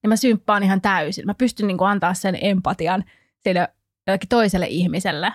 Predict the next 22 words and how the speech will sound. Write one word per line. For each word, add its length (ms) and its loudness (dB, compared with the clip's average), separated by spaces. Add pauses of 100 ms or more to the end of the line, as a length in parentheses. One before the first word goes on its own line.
(140)
mut 140 -2
sit 160 -4
itseäni 420 0
kohtaan 640 -2 (400)
mä 60 0
voin 120 2
olla 120 0 (100)
tosi 320 -2
raadollinen 760 -4 (240)
ja 80 0
just 220 -2
miettiä 440 -4
tota, 300 -6
että, 260 -10 (920)
että 160 -2
voisis 260 2
mä 80 0
laittaa 440 -4
videon 320 -4
itsestäni 520 -4
saamassa 460 -2
paniikkikohtauksen 1040 -6